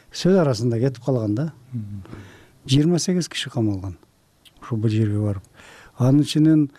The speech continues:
Speaker 1: э, бир он эки киши атууга кеткен.
Speaker 2: Мгм.
Speaker 1: Ким башкарды десе, бир молдо, тажик экен, Улутал молдон. Ошол молдо келген, ошол уюштурду болуп,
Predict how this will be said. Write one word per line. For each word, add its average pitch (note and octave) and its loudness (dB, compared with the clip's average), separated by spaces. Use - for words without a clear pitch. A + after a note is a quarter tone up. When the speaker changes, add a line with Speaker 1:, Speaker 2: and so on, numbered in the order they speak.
Speaker 1:
э, A#2+ -2
бир B2+ -2
он B2 2
эки D#3+ -2
киши - -8
атууга A2+ -6
кеткен. - -16
Speaker 2:
Мгм. A2 -12
Speaker 1:
Ким F3 6
башкарды D3+ 0
десе, C3+ -4
бир D#3 -4
молдо, B2+ 0
тажик B2 0
экен, D3+ -2
Улутал G#2 -4
молдон. G#2 -6
Ошол D3+ 2
молдо C3+ 0
келген, C3 -2
ошол A#2+ -2
уюштурду A2+ -2
болуп, A#2 -2